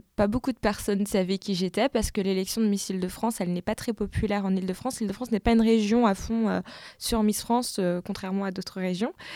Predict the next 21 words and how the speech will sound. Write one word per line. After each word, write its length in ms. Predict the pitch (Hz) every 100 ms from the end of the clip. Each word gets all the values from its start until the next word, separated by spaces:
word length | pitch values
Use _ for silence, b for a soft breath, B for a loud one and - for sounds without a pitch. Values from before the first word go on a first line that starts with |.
| B B B -
Euh, 480 | 202 196 185 190 185
donc, 400 | 190 196 202 196
euh, 640 | 180 175 175 175 - 73
au 140 | - 180
départ, 460 | 185 - 214 220
euh, 160 | 175 175
j'ai 160 | 170
juste 280 | 165 185 -
été 300 | 185 - 175
élue 220 | 175 226
et 80 | 233
j'étais 240 | 180 170 170
vraiment, 500 | 180 175 202 214 185
de 120 | 180
mon 160 | 180
côté, 260 | 180 175 214
à 80 | 202
train 180 | - 180
de 60 |
me 60 | 175
préparer. 560 | - 180 180 185 233